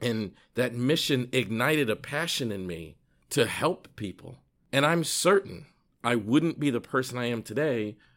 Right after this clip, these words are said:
without that purpose and without that mission. I'm certain I wouldn't be the person I am today,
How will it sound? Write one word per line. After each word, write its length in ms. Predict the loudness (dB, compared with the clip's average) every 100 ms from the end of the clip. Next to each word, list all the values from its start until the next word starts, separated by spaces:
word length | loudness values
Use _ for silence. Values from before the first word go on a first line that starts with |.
| _ -2
without 540 | -2 0 0 0 2
that 220 | 0 0
purpose 640 | 0 -2 0 -4 -6 -8 -12 _ _ _ _
and 180 | -4 -2
without 560 | -4 -4 -4 -4 -6 -4
that 240 | -4 -2
mission. 460 | 4 4 4 -4 -12 _ _ _ -2
I'm 180 | -2
certain 760 | -2 -4 2 2 2 -4 -8 -10 -2
I 100 | 0
wouldn't 260 | 4 4
be 80 | 4
the 100 | 0
person 600 | -2 -4 -4 -4 -4 -4
I 120 | -4 -6
am 280 | -4 -4
today, 680 | -6 -2 0 2 0 -2 -6